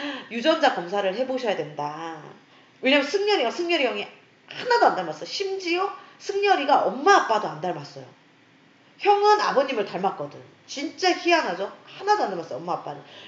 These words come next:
그러니까 "이건 유전자 검사를 해보셔야 된다." 막 이러면서 빵빵 터지다가 어머님이 휴대폰 액정에 승렬이랑 승렬이 형 돌잔치 사진을,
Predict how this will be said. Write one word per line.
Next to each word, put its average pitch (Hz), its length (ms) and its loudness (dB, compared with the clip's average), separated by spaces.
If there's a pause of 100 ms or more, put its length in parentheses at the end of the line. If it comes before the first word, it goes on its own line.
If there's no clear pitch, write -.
그러니까 226 200 2
"이건 190 120 0
유전자 262 280 2
검사를 185 300 -2
해보셔야 214 320 -4
된다." 160 640 -10
막 175 100 -10
이러면서 175 640 -4 (460)
빵빵 247 240 0
터지다가 226 380 2
어머님이 202 680 -4 (220)
휴대폰 302 580 -2
액정에 180 680 -4
승렬이랑 294 500 -6
승렬이 277 400 -8
형 247 200 -4
돌잔치 233 500 -4
사진을, 185 420 -6